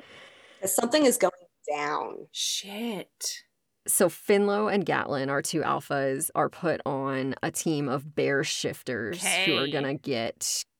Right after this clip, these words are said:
Speaker 3: who are gonna get our Omegas back.
Speaker 2: Okay, okay, so they're going to the cartel compound.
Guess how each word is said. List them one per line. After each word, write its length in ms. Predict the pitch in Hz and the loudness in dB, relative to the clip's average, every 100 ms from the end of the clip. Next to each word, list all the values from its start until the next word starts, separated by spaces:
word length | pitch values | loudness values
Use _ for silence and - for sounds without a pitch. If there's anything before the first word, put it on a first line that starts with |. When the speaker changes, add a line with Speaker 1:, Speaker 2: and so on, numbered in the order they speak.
| - | -8
Speaker 3:
who 140 | 165 | 0
are 100 | 175 | 0
gonna 220 | 156 170 202 | 2 2 4
get 180 | 156 | 4
our 160 | 147 143 | 4 4
Omegas 560 | 135 139 135 123 - 151 | 2 0 -4 -6 -8 -8
back. 440 | - - - - - - _ _ - | -8 -8 -12 -16 -20 -20 _ _ -4
Speaker 2:
Okay, 220 | 214 - - - | -2 -2 -6 -12
okay, 220 | 196 196 | -2 -2
so 120 | 214 196 | -2 0
they're 160 | 202 | 2
going 260 | 190 226 262 | 4 4 4
to 60 | |
the 80 | 302 | 0
cartel 520 | 311 294 262 226 220 | 0 0 2 2 2
compound. 680 | - - 165 165 147 143 147 | -2 -2 -2 0 -4 -4 -10